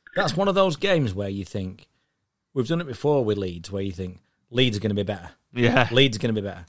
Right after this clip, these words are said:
Speaker 1: Leeds
Speaker 2: Yeah.
Speaker 1: are gonna be better.
Speaker 2: Mm.
Speaker 1: We did it last year with Warrington.
Speaker 2: Mm.
Speaker 1: And ultimately, they haven't
Speaker 2: Surely that
Speaker 1: been better.
Speaker 2: loss to Wakefield has woke 'em up.
Speaker 1: Uh, you would think so, wouldn't you?
Speaker 2: I don't know. We'll,
Speaker 1: No, I don't
Speaker 2: we'll
Speaker 1: know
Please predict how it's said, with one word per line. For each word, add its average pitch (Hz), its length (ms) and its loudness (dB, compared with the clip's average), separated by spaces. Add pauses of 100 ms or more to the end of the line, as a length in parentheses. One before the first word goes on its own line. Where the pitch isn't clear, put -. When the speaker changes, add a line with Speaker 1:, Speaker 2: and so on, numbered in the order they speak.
Speaker 1:
Leeds 120 300 2
Speaker 2:
Yeah. 107 40 -2
Speaker 1:
are - 40 -2
gonna 98 200 -2
be 95 80 -6
better. 90 220 -14 (320)
Speaker 2:
Mm. 107 200 -4
Speaker 1:
We 139 80 6
did 160 100 4
it 139 80 -2
last 156 200 2
year 123 80 -2
with 107 100 0
Warrington. 117 460 -4 (240)
Speaker 2:
Mm. 101 260 -6 (300)
Speaker 1:
And 120 320 -4
ultimately, 104 580 -4
they 98 120 -8
haven't 120 320 -6 (160)
Speaker 2:
Surely 185 300 0
that 147 120 6
Speaker 1:
been - 80 0
better. 135 100 2
Speaker 2:
loss 127 400 4
to 107 140 -8
Wakefield 101 560 -2
has 95 120 -10
woke 101 380 -8
'em 104 120 -14
up. 98 300 -12 (220)
Speaker 1:
Uh, 110 180 -12 (100)
you 165 100 -4
would 160 160 -6
think 180 280 -4
so, 78 300 -10
wouldn't 175 260 -8
you? 85 140 -12 (720)
Speaker 2:
I - 120 -8
don't 98 280 -10
know. 87 200 -12
We'll, 104 140 -8
Speaker 1:
No, 151 100 0
I 160 180 4
don't 120 220 0
Speaker 2:
we'll - 20 -6
Speaker 1:
know 92 60 -4